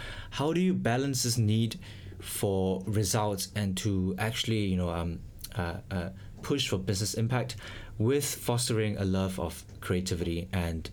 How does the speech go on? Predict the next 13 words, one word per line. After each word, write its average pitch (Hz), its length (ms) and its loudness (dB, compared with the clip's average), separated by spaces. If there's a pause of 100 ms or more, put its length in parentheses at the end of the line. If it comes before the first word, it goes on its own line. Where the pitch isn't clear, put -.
you - 80 -6
know, 80 160 -2
the 90 160 -4
creative 92 360 0
process? 90 500 -2 (380)
So - 260 0
not 117 400 2
losing 110 600 2 (480)
that - 240 0
flame 107 560 2
and 90 220 2
that, 92 320 -2 (360)
um, 80 400 -2